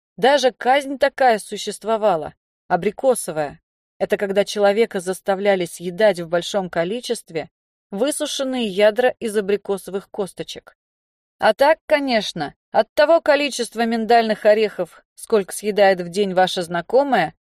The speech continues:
острого отравления не получишь. Но всё ж при длительном и каждодневном употреблении эффект может накапливаться, что в итоге может привести к хронической интоксикации. Знаете,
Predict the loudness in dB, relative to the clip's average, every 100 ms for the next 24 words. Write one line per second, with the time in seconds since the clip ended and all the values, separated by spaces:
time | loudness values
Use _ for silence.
0 | _ 0 0 2 2 4 4 4 2 2
1 | -2 -2 -4 -4 2 2 2 -2 -8 -12
2 | -12 -14 _ _ _ -4 -2 -2 0 -2
3 | -2 -2 -2 -2 -4 -2 -2 -2 -6 _
4 | _ -4 0 2 2 4 2 2 -2 0
5 | 0 -2 -6 -6 -2 -2 -2 -4 -2 -2
6 | -2 -6 -10 _ _ _ -8 -6 -2 -2
7 | -2 -4 -2 -2 -4 -4 -4 -2 -2 -4
8 | -8 -10 -14 -16 _ _ _ _ -10 0
9 | 2 2 0 0 0 0 0 -2 -4 -4
10 | -4 -6 -8 -10 -2 0 0 -2 -6 -8
11 | -8 -6 -6 -6 -4 -4 -6 -8 0 0
12 | 0 -8 -8 -10 _ _ _ _ _ _
13 | -10 -2 0 0 -2 -8